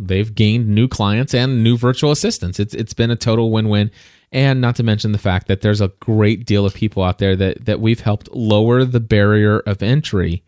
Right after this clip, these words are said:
uh, for people to, to think about hiring a virtual assistant. There are people out there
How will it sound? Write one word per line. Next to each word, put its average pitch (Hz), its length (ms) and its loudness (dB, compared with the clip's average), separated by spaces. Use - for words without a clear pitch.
uh, 92 500 0
for 107 360 0
people 95 320 -2
to, 101 320 0
to - 220 -4
think - 440 -2
about 107 340 -2
hiring 98 360 0
a 98 60 -2
virtual 101 300 -4
assistant. 95 420 -6
There 101 120 2
are 101 60 0
people 143 320 -2
out 143 140 0
there 120 240 2